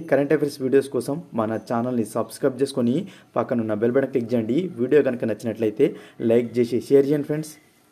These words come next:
ఫ్రెండ్స్, ఇక నిన్ననే మనకు ఫుట్బాల్ ప్రపంచ కప్ అయితే ముగిసింది. So,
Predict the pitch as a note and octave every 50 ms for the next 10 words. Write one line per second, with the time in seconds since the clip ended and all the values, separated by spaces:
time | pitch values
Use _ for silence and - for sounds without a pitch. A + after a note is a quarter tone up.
0 | _ _ - - - - - _ _ _ _ _ _ _ _ _ - _ _ _
1 | _ _ - E3+ F#3 F#3+ G3+ G3 G3 G3+ A#3 B3 - - - - C#3 D3 D#3+ F3+
2 | G3+ G3+ G3 F#3+ F#3 E3+ E3+ - G3 A#3+ C4 - - - _ _ _ - E3 D#3
3 | C#3+ E3+ F3 E3 E3+ - D3 C#3+ C#3 D#3+ D3+ - D3+ - D#3 C3+ - C#3+ C3+ -
4 | C3 A#2+ A2+ A#2 A#2 A2 - - B2 A#2 C3 - - - - - - _ - -
5 | D3